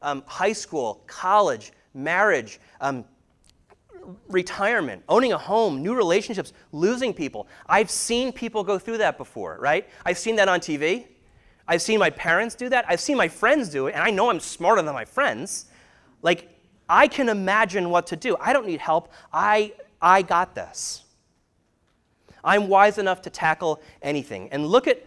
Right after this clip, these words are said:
look at what Solomon says about, says about people like us. Do you see a person wise in their own eyes? There is more hope for a fool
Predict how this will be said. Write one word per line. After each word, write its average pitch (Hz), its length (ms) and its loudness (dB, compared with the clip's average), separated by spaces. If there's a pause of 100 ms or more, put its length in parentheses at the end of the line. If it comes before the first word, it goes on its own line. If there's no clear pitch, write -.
(140)
look 214 200 2
at 247 100 0
what 202 160 0
Solomon 147 500 4
says 127 320 2
about, 110 380 -2 (420)
says 143 180 -6
about 127 200 -6
people 135 180 -10
like 98 180 -10
us. - 380 -14 (680)
Do 165 100 -10
you 214 80 -2
see 240 180 -2
a 180 80 4
person 185 560 0
wise 143 480 4
in 151 100 -10
their 135 140 -4
own 135 160 -2
eyes? 135 460 -4 (1120)
There 190 160 6
is 175 160 0
more 170 400 0
hope - 520 -2
for 143 180 -4
a 113 80 -4
fool 107 580 -10